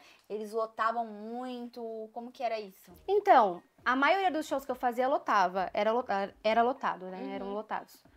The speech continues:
Speaker 2: A maioria dos shows. Mas dependia muito, né? Dependia muito, a-, às vezes, do público, da casa, do dia da semana. É, dependia muito, mas na maioria das vezes eu pegava uma casa cheia. Então era
Speaker 1: Uhum.
Speaker 2: bem legal, assim, eu adorava fazer matinê.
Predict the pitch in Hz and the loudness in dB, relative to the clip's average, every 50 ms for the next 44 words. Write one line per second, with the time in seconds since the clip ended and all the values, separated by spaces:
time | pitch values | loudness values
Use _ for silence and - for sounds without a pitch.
0 | _ - - 190 208 208 214 233 233 226 214 233 226 - - 208 165 - - - | _ -16 -12 -8 -6 -4 -2 -2 -4 -4 -6 -8 -12 -12 -12 -12 -12 -12 -14 -20
1 | - _ _ - - - - - - _ _ _ _ - 240 254 262 294 330 349 | -20 _ _ -20 -20 -20 -20 -20 -20 _ _ _ _ -6 0 2 4 4 4 4
2 | 320 277 240 226 - - - - - 269 277 285 339 311 311 262 277 320 339 349 | 4 2 0 -2 -6 -8 -12 -2 2 2 2 4 4 2 2 4 6 4 6 6
3 | 339 320 320 311 311 302 - - 247 226 220 214 220 240 247 233 - - 226 208 | 8 8 8 8 6 4 0 -2 -4 -4 -2 -2 -2 -2 -4 -8 -12 -8 -6 -6
4 | 214 - 233 226 220 208 240 240 254 247 240 233 247 247 254 277 269 262 262 254 | -6 -4 -6 -6 -2 2 2 2 2 0 -2 -2 -2 -2 2 4 4 6 6 6
5 | - - - 233 233 208 214 233 226 208 202 247 247 247 - 262 262 269 254 214 | 4 4 2 -2 -2 -2 -2 -4 -4 -4 -4 -4 -6 -4 -2 0 0 0 0 -2
6 | 233 233 233 - 214 196 220 220 220 - 247 247 240 233 226 214 196 214 208 196 | -4 -6 -6 -6 -4 -2 -2 -2 -2 0 2 4 4 4 4 2 0 -4 -6 -6
7 | 220 202 220 208 220 214 - 269 247 254 247 240 240 233 226 226 226 220 220 214 | -6 -6 -6 -6 -6 -6 -6 -4 -4 -2 -2 0 0 2 0 0 0 -2 -2 -2
8 | 214 208 208 - - - - 214 214 214 214 214 208 208 202 208 208 214 240 311 | -2 -2 -4 -6 -10 -6 -2 2 4 6 6 6 6 6 6 6 4 4 2 0
9 | - 415 392 359 392 466 494 494 381 247 262 277 277 294 277 320 320 320 320 359 | 0 0 0 2 2 0 2 0 0 0 2 4 4 4 4 4 4 4 4 4
10 | 415 403 - 381 359 320 311 320 311 330 302 370 370 - 359 339 330 320 330 320 | 4 4 2 0 0 2 4 4 4 4 2 0 2 4 6 8 8 6 6 6
11 | 330 330 359 330 320 339 381 - - - 330 254 226 202 190 196 196 - 208 214 | 2 2 2 2 2 2 0 -2 0 2 2 2 4 2 0 0 -2 -2 0 2
12 | 220 233 240 226 208 185 175 226 247 277 302 269 262 226 220 220 220 - - 226 | 2 2 2 2 2 0 0 0 2 2 2 4 4 4 4 2 0 -2 -6 -6
13 | 220 214 220 226 226 214 269 285 302 269 233 240 269 277 - 285 262 269 269 269 | -4 0 2 2 4 6 6 8 8 8 8 8 6 4 0 -2 -2 -2 -2 -2
14 | 269 262 - 302 294 254 202 175 | -4 -6 -6 -6 -6 -6 -6 -8